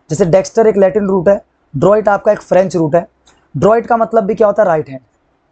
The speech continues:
यानी कि दायां हाथ, ठीक है। यानी कि Dexter का मतलब भी right hand और droid का मतलब भी right hand, लेकिन ये क्या है? एक Latin root है और एक French root है, ठीक है।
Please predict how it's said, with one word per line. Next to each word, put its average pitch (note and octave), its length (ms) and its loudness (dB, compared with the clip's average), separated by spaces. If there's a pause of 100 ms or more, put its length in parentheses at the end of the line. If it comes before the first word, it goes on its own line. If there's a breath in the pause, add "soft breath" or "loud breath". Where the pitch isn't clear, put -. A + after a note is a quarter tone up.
(120)
यानी E3+ 220 0
कि G#3+ 120 -4
दायां D#3 280 -2
हाथ, - 280 -18 (4000)
ठीक F3 140 -6
है। - 100 -6 (480)
यानी E3+ 200 0
कि G3+ 100 -2
Dexter F#3+ 360 -2
का G#3+ 80 -2
मतलब G#3 280 -2
भी G#3+ 80 0
right G3+ 260 -2
hand A3 180 -4 (400)
और A3 280 0 (280)
droid F3+ 300 0
का F#3 100 -2
मतलब F3+ 260 -2
भी D#3+ 80 0
right D#3+ 240 -2
hand, F#3+ 140 -4 (380)
लेकिन E3+ 240 0
ये G3+ 140 2
क्या G3 120 0
है? F3 60 2
एक E3 80 -4
Latin E3 280 0
root G3+ 220 0
है A3+ 180 0 (260)
और F#3 80 0
एक G3 80 0
French D#3+ 300 -2
root C#3 200 -6
है, C3 60 -10 (340)
ठीक G#3+ 100 0
है। - 160 -2